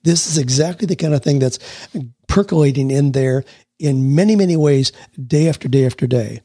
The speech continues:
I mean, just thinking about what you're talking about here, real estate, I can think about people who are in the Eagles community who are very active, like, um, Chris Niemeyer. Chris last year had a business that was extremely profitable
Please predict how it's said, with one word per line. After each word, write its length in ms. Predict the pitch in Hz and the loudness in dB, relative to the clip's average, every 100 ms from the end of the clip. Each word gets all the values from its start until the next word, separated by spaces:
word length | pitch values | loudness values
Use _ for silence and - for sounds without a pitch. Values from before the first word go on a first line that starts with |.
| _ | _
I 160 | - | -2
mean, 100 | 143 | 0
just 220 | 131 - | 2 2
thinking 240 | 185 170 151 | 0 0 0
about 280 | 131 127 131 | 0 0 0
what 180 | 139 | -2
you're 180 | 135 156 | 0 -2
talking 340 | 151 131 123 131 | 0 0 0 -2
about 240 | 123 113 | -2 -2
here, 120 | 127 | 0
real 240 | 123 151 147 | 0 2 0
estate, 260 | - 131 | 0 -2
I 40 | 120 | -2
can 140 | 123 | -4
think 160 | - 131 | -2 -2
about 240 | 127 120 | -2 -2
people 340 | 147 127 131 - - - | -2 -2 -4 -8 -14 -6
who 120 | - | 0
are 100 | 147 - | 0 2
in 120 | 160 | 0
the 100 | 262 185 | 0 -2
Eagles 240 | 147 131 | -2 -2
community 360 | - 143 135 127 | -2 0 0 0
who 100 | 127 | 0
are 80 | 113 | 0
very 260 | 143 131 | 2 2
active, 360 | 131 143 135 120 | 0 -2 -2 0
like, 220 | 123 120 - - - - | 0 -2 -10 -20 -20 -10
um, 440 | - 120 120 113 110 - - _ | -4 -2 0 -2 -6 -12 -20 _
Chris 260 | - 147 165 | -2 0 2
Niemeyer. 520 | 160 135 - - - _ _ _ _ _ _ _ - _ - | 2 2 -4 -12 -16 _ _ _ _ _ _ _ -20 _ -4
Chris 380 | 160 151 - - - | 0 2 0 -8 -6
last 380 | 135 139 143 - | -2 0 0 0
year 120 | 123 | 0
had 220 | 107 131 | 2 0
a 60 | 117 | 0
business 640 | 110 151 156 117 110 123 - - - - | 0 2 2 0 -4 -8 -10 -20 -20 -6
that 360 | 131 120 349 143 | -2 -2 -4 0
was 400 | 139 127 113 - _ _ _ _ - | 2 2 -2 -8 _ _ _ _ -12
extremely 960 | 135 - - - 123 143 185 170 113 | -6 -4 -4 -6 -2 2 2 2 -2
profitable 800 | 110 143 123 - 123 120 117 - | -4 -2 -2 -4 -8 -8 -10 -10